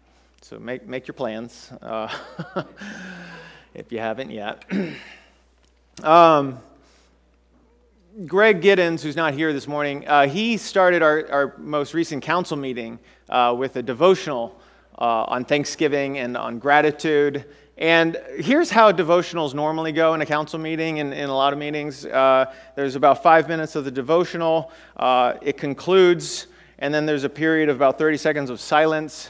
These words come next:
and then we, then we go on. And then, uh, which is not to say that the, anything about the, the devotional itself, it's just, this is kinda how it goes. This was different, however. There, there's something about gratitude, uh, if you've ever had conversations about gratitude,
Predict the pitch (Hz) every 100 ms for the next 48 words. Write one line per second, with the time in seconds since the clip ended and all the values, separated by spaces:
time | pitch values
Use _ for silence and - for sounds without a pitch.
0 | - 151 156 156 139 139 - - _ -
1 | 131 143 135 151 143 120 170 - - _
2 | - 151 175 202 196 190 - 170 170 160
3 | - - 185 175 185 180 202 175 - 170
4 | 165 170 - 143 147 - - 143 135 -
5 | - - - _ - - 156 151 151 139
6 | 139 139 - 123 131 127 - 123 127 139
7 | 131 127 123 120 160 127 127 123 - 123
8 | - _ 135 117 113 - 120 113 113 110
9 | 120 104 - - - - _ - 147 302
10 | 311 214 170 277 - 170 127 139 123 117
11 | 117 73 131 - 190 202 196 208 - 262
12 | 294 330 311 196 143 156 170 151 160 175
13 | 185 - 226 226 190 - 160 160 139 156
14 | 175 170 202 170 180 170 151 165 156 -
15 | 147 151 185 175 180 185 160 165 175 185
16 | 220 226